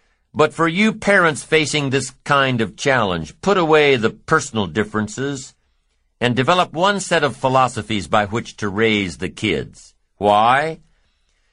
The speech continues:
Because if you don't, the kids will be a mess. One set of rules for one house, another set of rules for another house.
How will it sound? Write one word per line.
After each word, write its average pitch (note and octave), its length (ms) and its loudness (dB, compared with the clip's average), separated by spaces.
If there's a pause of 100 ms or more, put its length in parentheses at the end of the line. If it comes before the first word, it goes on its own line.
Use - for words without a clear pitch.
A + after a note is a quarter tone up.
(140)
Because C#3+ 300 0
if C3+ 120 -4
you D#3 80 0
don't, G3 380 0
the G2 80 -10
kids C#3 360 -4
will C3+ 120 0
be D3 180 -2
a C#3+ 60 0
mess. D3+ 680 -2 (640)
One C#3+ 300 2
set D3 180 -2
of C3+ 140 -2
rules C#3+ 260 0
for C3+ 120 -2
one C#3+ 200 2
house, D3+ 480 -2
another A#2 340 0
set B2 200 -2
of A#2 100 0
rules B2+ 340 0
for B2+ 120 0
another B2+ 320 2
house. D3+ 600 -4